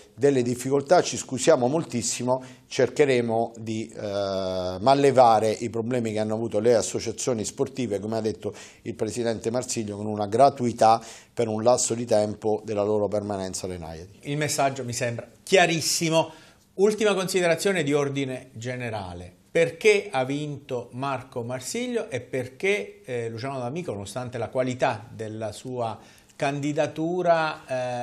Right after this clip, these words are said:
Speaker 2: eh, non ha, eh, generato un consenso aggiuntivo in Abruzzo che consentisse di, eh, ricucire il gap dalla coalizione del centrodestra.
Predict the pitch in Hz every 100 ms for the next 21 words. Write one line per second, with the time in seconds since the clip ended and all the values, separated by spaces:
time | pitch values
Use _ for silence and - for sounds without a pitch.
0 | 120 117 120 135 135 139 139 135 131 131
1 | 123 120 117 107 135 127 123 120 120 120
2 | 117 - 139 127 127 123 120 117 117 113
3 | 113 107 _ 123 120 117 120 117 131 110
4 | 95 98 _ 113 113 98 98 95 107 104
5 | - _ - 120 120 117 110 117 98 -
6 | 95 98 95 - - - _ - 101 101
7 | 98 52 - - - - - - - -
8 | - 113 120 123 131 120 110 - 113 113
9 | 110 113 92 - 101 104 101 101 101 95
10 | 95 95 104 104 98 110 101 95 - 95
11 | 98 87 - - _